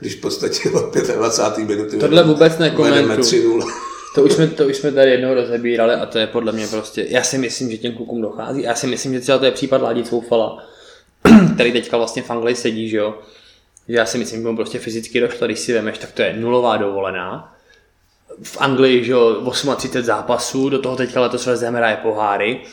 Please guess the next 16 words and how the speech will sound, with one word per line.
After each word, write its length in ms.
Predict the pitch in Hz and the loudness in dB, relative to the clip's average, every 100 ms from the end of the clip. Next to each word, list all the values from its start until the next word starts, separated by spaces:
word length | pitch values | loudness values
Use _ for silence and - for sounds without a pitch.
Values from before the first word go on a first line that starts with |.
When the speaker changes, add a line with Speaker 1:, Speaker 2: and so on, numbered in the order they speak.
| - _ 135 | -20 _ -6
Speaker 2:
V 100 | 120 | 0
nároďáku 640 | 127 120 120 120 117 135 | 2 2 2 0 0 0
ho 100 | 127 | 2
pak 200 | 123 - | 0 2
trenér 340 | 123 113 120 | 0 2 0
staví 400 | 117 - 117 120 | 0 0 2 2
i 200 | 120 120 | 2 -2
tamhle 320 | 127 120 127 120 | -2 -2 -2 -2
proti 300 | 127 - 123 | -4 -2 -2
Horní 360 | 120 117 123 | -2 -2 0
Dolní 340 | 120 113 120 120 | 2 2 0 -2
a 20 | |
teďka 240 | 113 - | -2 -4
proti 260 | 120 113 120 | -6 -6 -6
Kuwaitu. 600 | - 110 104 101 117 120 - - - _ _ _ - | -4 -2 -2 -2 -4 -6 -12 -20 -20 _ _ _ -10
Jako, 320 | 113 135 104 | -4 -2 -2